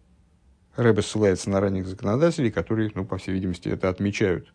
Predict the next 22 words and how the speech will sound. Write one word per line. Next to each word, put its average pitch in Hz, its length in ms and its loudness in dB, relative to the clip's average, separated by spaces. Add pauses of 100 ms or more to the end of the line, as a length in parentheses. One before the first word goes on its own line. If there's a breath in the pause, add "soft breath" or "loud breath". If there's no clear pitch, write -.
(140)
что 80 340 -6
данный 90 520 -2
фрагмент 92 500 -2
Геморы 147 520 0 (240)
лучше 143 420 0
прочитывается 117 800 0
с 95 40 -12
точки 110 320 -2
зрения 107 360 0
подхода 113 500 -2
Раши, - 340 0
нежели 98 400 -2
Рамбама. 92 500 -6 (3500)
Я 113 160 2
думаю, 104 240 0
что 104 120 -4
на 101 100 0
сегодня 95 520 0 (100)
более 98 340 0
чем 90 200 -4
достаточно 95 480 -2
информации. 113 720 -2